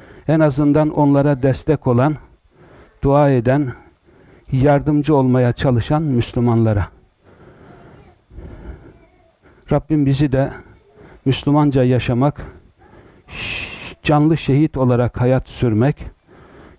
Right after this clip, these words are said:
inşallah Müslümanca ölüp Allah'ın rızasına ermek lütuflarıyla lütuflandırsın. Bu tür zulümlerin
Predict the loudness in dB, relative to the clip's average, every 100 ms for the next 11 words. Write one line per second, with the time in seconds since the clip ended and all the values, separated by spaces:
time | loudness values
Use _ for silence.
0 | -4 -2 0 2 2 0 -2 -6 -2 0
1 | 2 2 0 0 0 0 -4 -20 -20 _
2 | _ _ -20 -20 -4 0 2 2 2 0
3 | 0 0 0 0 -2 0 0 0 -2 -2
4 | -8 -18 _ _ -20 -20 -20 _ -4 0
5 | 0 0 -2 -2 -4 -2 0 2 0 -2
6 | -6 -6 -6 -4 -2 -2 0 -2 -2 -4
7 | -4 -10 _ -20 -20 -20 -20 -20 -4 -2
8 | 0 0 0 0 0 2 2 2 2 0